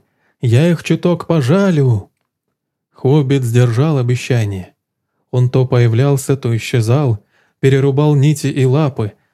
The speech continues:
протыкал паучьи животы, выкалывал глаза.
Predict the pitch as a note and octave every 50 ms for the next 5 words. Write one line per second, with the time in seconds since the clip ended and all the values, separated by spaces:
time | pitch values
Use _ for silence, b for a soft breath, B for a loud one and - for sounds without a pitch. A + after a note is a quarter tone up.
0 | _ _ - - B2+ B2+ - C#3 B2+ - D#3 D3+ D3 C3 - C3 C3+ C#3 D3 C#3
1 | - - C3+ B2 A#2 A#2+ A#2 A#2+ A#2 - D#3 F3 F3+ E3+ E3 b b b b b
2 | - A#2+ B2 B2+ B2+ - C3 C3 C3 B2 A#2+ B2 A#2 A#2 A2+ A#2 A2 A2+ A2 G#2
3 | G#2 G2 F#2+ F#2+ -